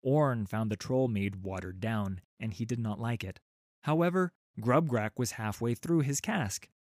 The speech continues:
With his own cask still almost at the brim, Orn tipped his head back further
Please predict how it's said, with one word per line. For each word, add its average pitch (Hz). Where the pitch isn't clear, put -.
With 160
his 156
own 180
cask 107
still -
almost 113
at 98
the 95
brim, 110
Orn 139
tipped -
his 220
head 165
back 156
further 113